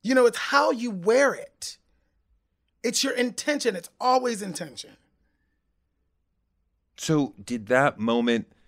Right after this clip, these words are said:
Speaker 2: have the effect you wanted it, or did
Speaker 1: It
Speaker 2: it
Speaker 1: went
Speaker 2: also
Speaker 1: beyond.
Speaker 2: have,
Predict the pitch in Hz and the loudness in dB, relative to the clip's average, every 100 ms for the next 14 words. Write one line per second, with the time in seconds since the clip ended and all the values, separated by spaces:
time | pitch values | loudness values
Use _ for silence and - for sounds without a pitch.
0 | _ _ _ _ _ _ _ _ - 139 | _ _ _ _ _ _ _ _ -6 0
1 | 131 135 127 104 - 135 127 - - 107 | 2 2 0 -2 2 4 4 2 -8 -6
2 | 87 98 127 151 160 170 170 107 107 110 | -2 2 2 2 2 2 2 2 2 4
3 | 113 104 98 117 131 175 127 117 113 110 | 2 4 6 6 6 4 2 4 6 8
4 | 104 98 92 | 8 4 -4